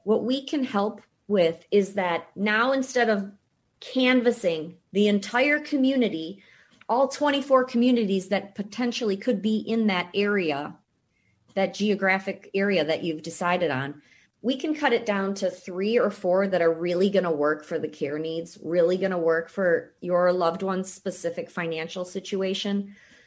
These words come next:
We can cut out so that now you're not wasting your time on all the, you know, never gonna work type situation, and bring it down to, these are the three or four that could really work well, so that now you're concentrating on the gems.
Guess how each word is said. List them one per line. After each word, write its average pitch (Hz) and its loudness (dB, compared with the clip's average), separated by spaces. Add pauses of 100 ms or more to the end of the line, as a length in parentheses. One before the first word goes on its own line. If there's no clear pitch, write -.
(160)
We 254 -2
can 294 0
cut 254 0
out 233 2
so 240 0
that 208 0
now 240 0
you're 311 0
not 285 2
wasting 247 2
your 214 2
time 202 -2
on 190 0
all 185 0
the, 160 -2
you 190 -6
know, 165 -2
never 185 0
gonna 175 2
work 165 2
type 135 -8
situation, - -8 (300)
and 196 -2
bring 202 4
it 202 0
down 190 -2
to, 175 -4
these 208 0
are 339 -4
the 320 -4
three 277 -2
or 247 6
four 240 2
that 196 2
could 180 -2
really 196 2
work 175 0
well, 160 0
so 277 0
that 254 2
now 247 2
you're 285 0
concentrating 226 0
on 185 0
the 170 0
gems. 127 -4